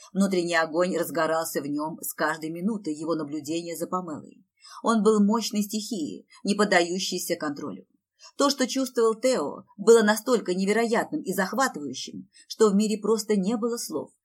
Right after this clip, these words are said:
подходящих для описания происходящего. Истинное пламя не поддавалось описанию. Ты мог знать, что оно существует,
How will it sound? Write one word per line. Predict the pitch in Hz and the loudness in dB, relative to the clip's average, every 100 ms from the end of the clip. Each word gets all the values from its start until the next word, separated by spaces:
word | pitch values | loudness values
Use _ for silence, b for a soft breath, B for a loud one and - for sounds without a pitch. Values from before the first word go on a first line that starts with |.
| _ | _
подходящих | 185 185 175 175 170 - 151 | -4 0 2 2 0 -2 -4
для | 160 | -4
описания | 147 160 - 175 160 151 | -2 -6 -6 -6 -6 -8
происходящего. | 151 147 147 - - - - - _ _ _ _ B B - | -8 -8 -10 -12 -12 -14 -18 -20 _ _ _ _ B B 0
Истинное | 254 - 254 233 | 2 2 2 2
пламя | 226 226 240 196 160 | 0 2 2 2 -4
не | - 196 | 0 0
поддавалось | 196 175 170 180 190 190 | 0 2 2 2 0 -4
описанию. | 202 214 190 139 131 - - _ _ b b - | -4 -4 -4 -6 -10 -18 -20 _ _ b b -2
Ты | 226 | 2
мог | 226 208 | 2 0
знать, | 202 226 - - | -2 -4 -6 -8
что | - - 170 | -4 2 4
оно | 160 175 | 2 -2
существует, | 190 185 208 - 185 135 | -4 -4 -4 -4 -6 -8